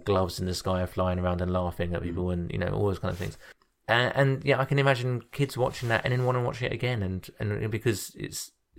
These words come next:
Speaker 1: you're, you're seeing a thousand different routes into, uh, an untapped part of your imagination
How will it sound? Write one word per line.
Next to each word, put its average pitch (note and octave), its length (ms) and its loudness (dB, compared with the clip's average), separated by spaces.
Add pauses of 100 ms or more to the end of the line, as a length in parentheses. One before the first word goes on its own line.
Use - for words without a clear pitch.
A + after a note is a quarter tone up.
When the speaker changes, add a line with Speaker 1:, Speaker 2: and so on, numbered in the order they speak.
(140)
Speaker 1:
you're, A2+ 280 -4
you're A2 140 -2
seeing G#2+ 240 -2
a G#2 60 -2
thousand G#2 720 -4 (920)
different G#2 640 -4 (500)
routes G#2+ 460 -4
into, F#2+ 580 -4
uh, F#2 140 -6 (340)
an G2 160 -6
untapped G#2 600 -4
part G2 260 -4
of G2 80 -8
your F#2+ 100 0
imagination F#2 760 -2